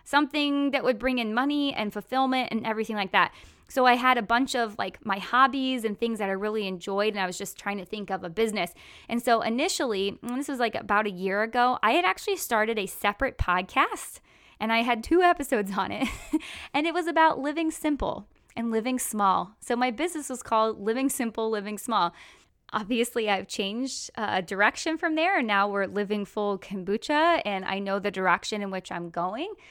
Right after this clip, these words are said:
So, side note too, if you just still don't know what you wanna do or if this is the path that you should be on,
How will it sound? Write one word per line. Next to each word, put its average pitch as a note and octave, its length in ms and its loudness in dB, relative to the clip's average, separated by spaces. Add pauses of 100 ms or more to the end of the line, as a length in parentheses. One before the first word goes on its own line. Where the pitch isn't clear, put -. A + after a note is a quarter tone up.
(200)
So, D4 360 4 (180)
side B3+ 260 2
note A#3 220 2
too, F#3+ 360 0 (400)
if A3+ 260 -2
you A#3+ 160 0
just A#3+ 160 -2
still A3 220 2
don't G#3+ 180 0
know G3 160 2
what G3 160 4
you G3 140 -2
wanna F#3 200 0
do F3+ 180 -2
or F#3+ 60 0
if F#3 120 -4
this F3+ 160 -2
is F3+ 100 -8
the F#3+ 140 -8
path F3+ 320 -2
that - 60 -8
you G3 100 -6
should - 260 -8
be F#3+ 220 -8
on, A#3 480 -2